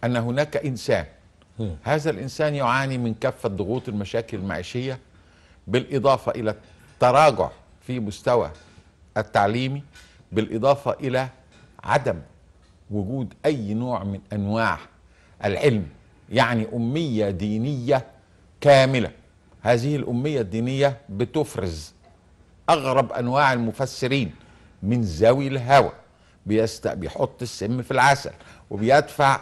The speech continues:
Speaker 1: هذا الإنسان دفعًا إلى ارتكاب مثل هذه العمليات على اعتبار أنه سوف ينقذ البشرية، وعلى اعتبار أن الله سبحانه وتعالى اختصه هو بالذات،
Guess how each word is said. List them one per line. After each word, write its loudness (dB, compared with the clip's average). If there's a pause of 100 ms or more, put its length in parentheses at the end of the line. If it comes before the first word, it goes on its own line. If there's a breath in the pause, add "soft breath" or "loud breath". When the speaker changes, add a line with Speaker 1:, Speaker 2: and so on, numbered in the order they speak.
Speaker 1:
هذا 0
الإنسان -4
دفعًا -2
إلى 0 (120)
ارتكاب 2 (580 soft breath)
مثل 0
هذه -2
العمليات 0
على 0
اعتبار 2 (280 soft breath)
أنه 0 (220 loud breath)
سوف 0
ينقذ -2
البشرية، -2
وعلى 2
اعتبار 0
أن -2
الله 2
سبحانه -6
وتعالى 0
اختصه -2
هو 2
بالذات، 0